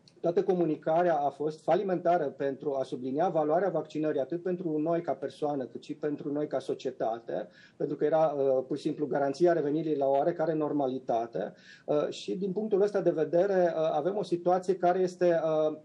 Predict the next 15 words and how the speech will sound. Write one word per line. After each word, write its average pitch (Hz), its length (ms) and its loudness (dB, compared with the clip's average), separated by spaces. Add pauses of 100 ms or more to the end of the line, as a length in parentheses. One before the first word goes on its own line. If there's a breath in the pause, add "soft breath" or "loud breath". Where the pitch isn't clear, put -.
foarte - 440 0
greu 143 180 0
de 135 120 2
gestionat 143 400 0
la 127 60 2
acest 139 220 -4
stadiu. 123 260 0
Putea 190 260 0
fi 196 120 -4
gestionată 175 500 2
mult 180 220 0
mai 175 140 4
ușor, 139 560 0 (400 loud breath)
pentru 175 240 2
că, 180 360 2